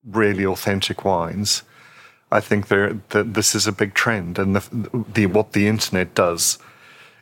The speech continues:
is it enables the wine drinker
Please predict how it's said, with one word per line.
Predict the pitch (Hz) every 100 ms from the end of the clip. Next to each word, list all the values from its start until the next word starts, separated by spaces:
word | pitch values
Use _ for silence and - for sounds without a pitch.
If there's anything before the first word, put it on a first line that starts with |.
| -
is | 101 101
it | 98
enables | 107 107 104 98 92 92 -
the | - 87 - -
wine | 104 101 92 90
drinker | 139 147 - 82 104